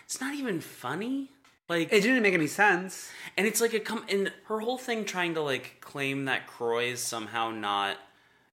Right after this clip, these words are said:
Speaker 1: Kim's husband.
Speaker 2: It's like, no.
Speaker 1: Like,
Speaker 2: Like,
Speaker 1: they've been
Speaker 2: they have
Speaker 1: together
Speaker 2: twenty-five
Speaker 1: for,
Speaker 2: children.
Speaker 1: f-, like, six years. They've had, like, four years of a show.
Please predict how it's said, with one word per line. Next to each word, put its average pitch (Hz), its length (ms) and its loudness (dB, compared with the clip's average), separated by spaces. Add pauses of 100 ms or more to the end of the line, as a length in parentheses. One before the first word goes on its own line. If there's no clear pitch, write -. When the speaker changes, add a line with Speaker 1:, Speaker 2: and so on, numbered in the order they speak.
(120)
Speaker 1:
Kim's 104 580 -2
husband. 135 720 -2
Speaker 2:
It's 190 100 0
like, 160 200 6 (640)
no. 240 480 4
Speaker 1:
Like, - 340 0 (180)
Speaker 2:
Like, 175 420 4
Speaker 1:
they've 170 120 4
been 202 100 6
Speaker 2:
they 208 40 12
have 226 80 10
Speaker 1:
together 202 180 8
Speaker 2:
twenty-five 185 400 10
Speaker 1:
for, 147 40 8
Speaker 2:
children. 147 600 6
Speaker 1:
f-, - 280 -12
like, 147 200 4
six - 420 -2
years. 156 600 4
They've 131 340 2
had, 196 340 -2
like, 135 280 -2 (340)
four 165 280 0
years 180 220 2
of 147 60 -2
a 127 60 -2
show. 120 580 4